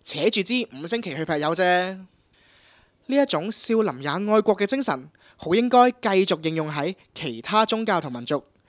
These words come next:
畀大家知道，立國六十九年嘅中華人民共和國先至係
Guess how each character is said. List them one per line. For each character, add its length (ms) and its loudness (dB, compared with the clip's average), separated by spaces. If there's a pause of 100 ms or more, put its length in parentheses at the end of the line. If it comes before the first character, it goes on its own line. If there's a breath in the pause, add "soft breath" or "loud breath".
(280 soft breath)
畀 100 -6
大 140 2
家 120 2
知 160 0
道， 240 2 (220 soft breath)
立 120 -2 (140)
國 200 8
六 220 0
十 240 -4
九 160 2
年 160 -2
嘅 320 0
中 300 0
華 160 2
人 160 -8
民 220 -10
共 180 -4
和 140 -4
國 280 4 (220 soft breath)
先 180 -4
至 120 2
係 320 -2